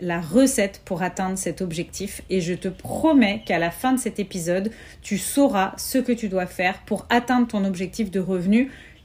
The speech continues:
quel qu'en soit le montant, quel que soit le montant que tu t'es fixé. Alors, avant de rentrer, euh, dans cet épisode, je,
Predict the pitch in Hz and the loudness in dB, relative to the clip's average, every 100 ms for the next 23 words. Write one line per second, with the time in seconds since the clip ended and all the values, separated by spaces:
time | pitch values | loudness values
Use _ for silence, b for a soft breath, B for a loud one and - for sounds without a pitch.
0 | - - 294 285 240 220 - 240 247 196 | -6 6 8 8 2 0 2 0 2 0
1 | 202 - 190 208 214 208 240 247 226 220 | 0 0 0 2 2 0 2 2 0 0
2 | 190 233 208 180 175 220 226 196 190 233 | -2 -2 0 -4 -4 -4 -4 -4 0 0
3 | 240 - - 214 - - - - - - | 0 -6 -4 -4 -4 -8 -14 -20 -20 -20
4 | B B B B B B - 247 240 165 | B B B B B B 2 8 8 8
5 | - - - 294 277 330 349 233 233 202 | 2 -2 4 6 6 6 4 6 4 6
6 | 262 269 - 262 277 277 - 190 180 170 | 4 4 2 2 2 0 0 0 0 0
7 | 226 277 269 233 233 226 208 202 214 285 | 2 2 4 2 2 0 -2 2 4 4
8 | 226 190 - 180 170 170 240 262 277 | 4 2 0 -4 -4 4 6 8 6